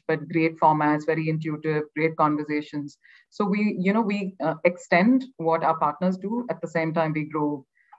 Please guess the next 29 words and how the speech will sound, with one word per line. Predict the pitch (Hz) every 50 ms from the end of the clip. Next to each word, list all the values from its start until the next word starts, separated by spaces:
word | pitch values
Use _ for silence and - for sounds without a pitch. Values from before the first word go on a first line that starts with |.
| _ -
uh, | - 147 147 143 143 143 139
category. | - 156 151 151 170 156 151 147 156 190 190 _ _ _ _ _ _ _ _ _ _ _ -
And | 185 190 196
I | 196 196
think | 202 220 220 214 214
since, | - 196 185 180 180 185 -
uh, | 180 165 160 156
we | 160 165 165
have | 180 165 151 151
you | 165 160
here, | 160 170 156 151 151
Nitin, | 151 151 151 - 160 151 160 160 - - _ _ -
definitely | - 147 147 - - 160 160 156
want | 143 147 143
to | - 156
say | 160 160 147 147
that, | 147 147 143 143 -
you | 156 147
know, | 147 147 143
we, | 147 147 - - 139
we | 156 156
do | 160 156 156 156
take, | 151 147 143 143 - - - - _ _ _ - -
uh, | 147 147 147
um, | - 151 147 143 147 143 143 151 - - - - -
a | 156
lot | 147 151 151 147 156
of, | 151 151 147 - _ _ _ _ _ _ _ _ - -
uh, | - - 139 135 135 135